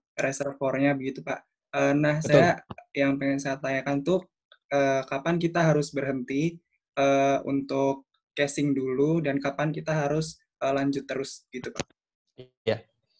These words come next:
Speaker 2: Eh, jadi ada, eh, sebenarnya ada se-, se-, eh, apa namanya, eh, tergantung por-, pressure profile kita. Pertama, mm, kita akan ngeset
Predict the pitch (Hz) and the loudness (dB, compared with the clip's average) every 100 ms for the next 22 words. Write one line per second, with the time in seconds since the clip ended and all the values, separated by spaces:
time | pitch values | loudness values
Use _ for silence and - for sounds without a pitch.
0 | _ _ _ _ 135 131 127 120 196 147 | _ _ _ _ 4 6 6 6 6 6
1 | 135 135 127 175 - 135 127 143 135 147 | 6 6 6 0 0 2 2 2 4 4
2 | 185 151 135 131 160 - - - - - | 4 6 4 4 -2 -12 -16 -20 -18 -14
3 | - - 139 131 127 127 131 139 135 170 | -8 -6 2 4 4 4 2 2 2 2
4 | 170 147 143 139 160 185 175 139 131 127 | 2 0 0 2 2 0 0 0 0 2
5 | 123 127 131 131 - 143 135 127 170 170 | 0 0 -2 -6 0 2 4 4 0 2
6 | 143 139 - 139 131 139 - 135 - 123 | 0 0 -2 -2 0 -6 -2 -2 2 2
7 | 127 123 120 104 110 - - - _ _ | 2 -2 -8 -8 -8 -12 -20 -20 _ _
8 | _ _ _ _ 135 135 131 131 156 175 | _ _ _ _ -6 -2 -2 0 -2 0
9 | 165 - 139 123 120 127 135 135 160 139 | -2 -6 -12 -10 -10 -8 -6 0 2 2
10 | 151 156 151 139 - 143 - | -2 -4 -6 -8 -4 -6 -6